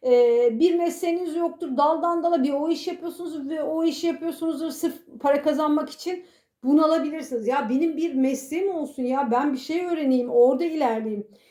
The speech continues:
Ya da işte "Şuna bir yeteneğim var bu konuda, buradan yürüyeyim." diyebilirsiniz. Yani biraz, e, sanki hayatınızın gidişatıyla ilgili daha çok ama bu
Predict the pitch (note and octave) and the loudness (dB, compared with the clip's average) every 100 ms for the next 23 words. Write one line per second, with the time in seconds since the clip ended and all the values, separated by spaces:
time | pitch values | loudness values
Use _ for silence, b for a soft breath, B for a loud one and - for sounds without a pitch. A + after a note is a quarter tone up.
0 | b C4 D4+ - - - E4 F4 D4+ D#4+ | b -8 -6 -6 -6 0 2 4 2 0
1 | C#4 D4 D4 D4 D#4 D4+ B3 A3 A3+ C4 | 0 -4 -2 -2 0 0 0 0 -2 0
2 | A#3+ D#4 E4+ B B B A3 E4 D4+ C#4+ | 0 0 -2 B B B 0 2 4 2
3 | A#3+ B3 C4+ D4+ D#4+ C4 D4 C4+ C4+ B3 | 2 2 2 2 0 2 0 0 0 0
4 | A#3 F3+ A3 E4 D#4 D#4+ E4+ B B A#3 | -2 -2 0 0 0 -4 -6 B B 0
5 | G#4+ F#4+ F#4 - - B3 A#3+ B3 - D#4+ | 2 2 0 -4 -8 0 0 0 0 0
6 | F#4 - D#4 E4+ - B B _ A3+ B3+ | -2 -2 -4 -6 -12 B B _ 0 4
7 | C#4+ C#4+ - D4+ D4+ C#4+ F4+ A#3 B3 C4+ | 4 2 -2 -4 -2 -2 -2 0 -2 -2
8 | - C#4+ C#4 - E4 D4 A3+ G#3 A3 A#3 | -2 -2 -2 -2 0 4 4 4 0 2
9 | C4+ A3+ A#3+ B3+ C4+ - A3+ A#3+ A#3 B3+ | 2 2 2 2 -2 -4 -2 0 2 0
10 | B3+ | -2